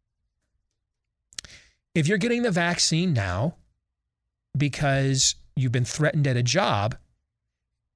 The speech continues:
and you didn't get it a month ago, frankly, the data on the vaccines was better a month ago than it is now,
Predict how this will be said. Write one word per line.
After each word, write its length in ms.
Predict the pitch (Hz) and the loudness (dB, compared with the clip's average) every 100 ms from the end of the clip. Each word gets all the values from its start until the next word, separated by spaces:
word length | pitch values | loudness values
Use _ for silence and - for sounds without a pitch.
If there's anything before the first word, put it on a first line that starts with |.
| _ - | _ -4
and 140 | 147 | 0
you 60 | 139 | 2
didn't 220 | 202 196 | 2 2
get 140 | 196 | 2
it 80 | 170 | 2
a 60 | 160 | 2
month 280 | 156 139 | 0 0
ago, 360 | 113 101 80 - _ _ _ _ _ _ _ _ _ _ _ _ _ _ _ _ _ _ - | -2 -4 -6 -10 _ _ _ _ _ _ _ _ _ _ _ _ _ _ _ _ _ _ -6
frankly, 360 | 185 214 226 175 | 0 0 0 0
the 120 | 151 | 0
data 340 | 160 180 175 | 0 2 0
on 120 | 151 135 | 0 0
the 60 | |
vaccines 540 | 127 127 120 135 131 120 | 0 -2 -2 -2 -2 -2
was 140 | 113 | -2
better 380 | 120 165 196 131 | 0 0 2 2
a 60 | |
month 260 | 110 117 117 | 0 0 -2
ago 220 | 113 107 | -2 -2
than 160 | 107 101 | 0 -2
it 100 | 104 | -2
is 160 | 104 | -2
now, 280 | 104 87 64 | -4 -6 -8